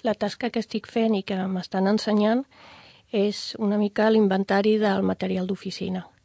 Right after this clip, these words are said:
Llavors, estic amb gent, amb molts bons professionals i gent molt maca, que m'estic... Bueno,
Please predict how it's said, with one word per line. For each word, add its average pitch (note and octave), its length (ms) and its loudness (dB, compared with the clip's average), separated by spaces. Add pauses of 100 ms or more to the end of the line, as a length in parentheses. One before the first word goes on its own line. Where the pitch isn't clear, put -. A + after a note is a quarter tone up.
(640)
Llavors, G3 500 2
estic - 340 -2
amb G#3 220 4
gent, G#3 240 4
amb F#3+ 160 0
molts G#3 440 -2
bons G3+ 380 -4
professionals G#3 920 0 (800)
i F#3+ 520 -2
gent G3+ 140 2
molt G3 160 4
maca, G#3+ 400 2 (140)
que A3 120 -4
m'estic... G3 560 -4 (340)
Bueno, F#3 260 -2